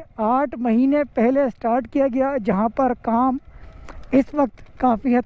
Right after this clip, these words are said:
तक के मुकम्मल किया जा चुका है। अस्सलाम वालेकुम, ज़ुबा डिस्कवर में खुश आमदीद।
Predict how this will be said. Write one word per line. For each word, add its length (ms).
तक 140
के 240
मुकम्मल 540
किया 300
जा 180
चुका 260
है। 160
अस्सलाम 500
वालेकुम, 840
ज़ुबा 320
डिस्कवर 480
में 280
खुश 360
आमदीद। 840